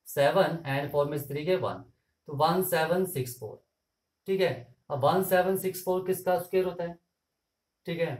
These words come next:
अ, फ़ोर्टी टू का, तो फ़ोर्टी टू square is equal to H square,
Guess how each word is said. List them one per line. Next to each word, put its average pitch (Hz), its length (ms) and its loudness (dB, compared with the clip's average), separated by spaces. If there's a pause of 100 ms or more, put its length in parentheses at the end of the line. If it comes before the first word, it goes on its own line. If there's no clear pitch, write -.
(540)
अ, 139 800 4 (2500)
फ़ोर्टी 139 240 -2
टू 214 140 2
का, 208 160 4 (960)
तो 123 60 -10
फ़ोर्टी 165 340 0
टू 196 220 -4
square 208 360 4
is 170 220 -4
equal 180 340 2
to 226 100 0 (120)
H 127 160 -2
square, 113 360 -6